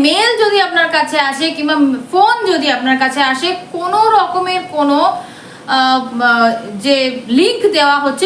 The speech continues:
সেই লিঙ্কে কিন্তু ক্লিক করবেন না। কারণ, আহ, আইন ব্যবস্থায় কিন্তু যদি সত্যি কেস হয় তাহলে এই ধরনের পদ্ধতি কিন্তু আইন ব্যবস্থাতে নেই, কোনো প্রসিডিওর কিন্তু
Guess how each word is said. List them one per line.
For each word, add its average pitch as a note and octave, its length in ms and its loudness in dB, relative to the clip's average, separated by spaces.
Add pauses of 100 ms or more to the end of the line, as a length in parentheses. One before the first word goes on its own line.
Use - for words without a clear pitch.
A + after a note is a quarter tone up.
(120)
সেই F#4+ 120 0 (120)
লিঙ্কে G4 320 -2 (100)
কিন্তু D4+ 220 0 (140)
ক্লিক G4+ 220 2 (120)
করবেন F#3 400 -4
না। D3 80 -16 (500)
কারণ, E4+ 240 0 (1000)
আহ, A3+ 180 2 (560)
আইন G4+ 180 -4 (120)
ব্যবস্থায় G4+ 560 0
কিন্তু D4+ 220 -2 (120)
যদি E4 120 -2 (100)
সত্যি D4+ 360 0 (120)
কেস F4 200 -2 (120)
হয় D4 180 0 (320)
তাহলে D4+ 280 0 (160)
এই F#4 180 2
ধরনের D#4+ 440 0
পদ্ধতি C4 420 -2 (120)
কিন্তু B3+ 220 0 (140)
আইন A3 240 -4
ব্যবস্থাতে A3+ 460 -2 (180)
নেই, D4 180 0 (540)
কোনো C#4 160 2 (140)
প্রসিডিওর G4+ 640 2
কিন্তু D4+ 220 -2